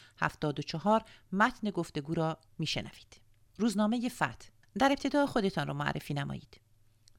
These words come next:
آقای برقعی: من سید علی برقعی، فرزند علی اکبر، متولد قم، هنگامی که مطلع شدم این واقعه،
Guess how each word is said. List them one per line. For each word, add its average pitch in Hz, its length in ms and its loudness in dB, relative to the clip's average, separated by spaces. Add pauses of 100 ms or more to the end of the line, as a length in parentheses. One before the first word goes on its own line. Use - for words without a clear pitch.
(120)
آقای 185 460 0
برقعی: 139 400 -2 (500)
من 226 360 4
سید 165 520 -2
علی 175 260 2
برقعی، 170 680 -2
فرزند 160 500 0
علی 147 340 -4
اکبر، 190 440 2 (220)
متولد 160 600 -2
قم، 190 420 2 (460)
هنگامی 254 380 4
که 240 120 0
مطلع 202 400 2
شدم 180 400 0
این 190 180 0
واقعه، 175 560 0